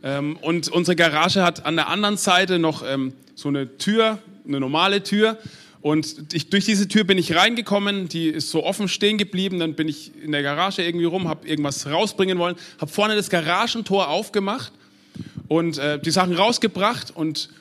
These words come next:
dann wollte ich wieder reingehen. Und irgendwie war es so ein bisschen windig draußen. Und dann hab ich das Garagentor zugemacht.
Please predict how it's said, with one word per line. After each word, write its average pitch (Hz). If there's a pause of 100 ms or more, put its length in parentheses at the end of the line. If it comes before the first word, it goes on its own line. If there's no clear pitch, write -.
(160)
dann 165
wollte 180
ich -
wieder 170
reingehen. 226 (440)
Und 160
irgendwie 208
war 220
es 220
so 220
ein 202
bisschen 185
windig 254
draußen. 196
Und 165
dann 165
hab 175
ich 170
das 185
Garagentor 180 (320)
zugemacht. 247